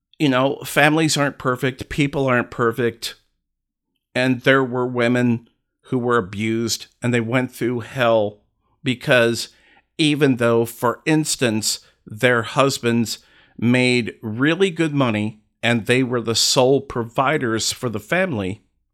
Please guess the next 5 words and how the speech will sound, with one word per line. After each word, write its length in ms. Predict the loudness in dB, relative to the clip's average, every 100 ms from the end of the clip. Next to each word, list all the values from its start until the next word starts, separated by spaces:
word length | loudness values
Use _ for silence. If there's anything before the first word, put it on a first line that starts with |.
| _ _ _ _ _ _ _ _ _ _ _ -14
they 280 | 0 2 2
were 220 | 2 -2
dysfunctional 1160 | -2 -4 0 2 2 2 0 2 2 0 -2 -10 _ _ _ _
assholes 720 | 2 2 2 -4 -6 -8 -10 -14 _ _ _ _ _ _ _ _ _ _ _ _ _ _ _ _ _
and 580 | -2 0 2 0 0 -4